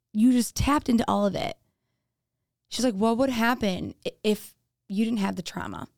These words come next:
Who would you be?" She's like, "'Cause you're still that person.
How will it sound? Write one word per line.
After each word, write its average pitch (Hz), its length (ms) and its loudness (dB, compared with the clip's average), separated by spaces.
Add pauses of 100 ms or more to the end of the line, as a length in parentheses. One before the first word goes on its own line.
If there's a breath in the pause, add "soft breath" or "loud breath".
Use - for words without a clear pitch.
(460)
Who 254 120 -4
would 240 200 0
you 214 80 0
be?" - 300 -4 (1800 soft breath)
She's 220 180 -2
like, 240 100 0
"'Cause 196 220 -2
you're 202 60 0
still 196 540 2
that - 340 -4
person. - 420 -10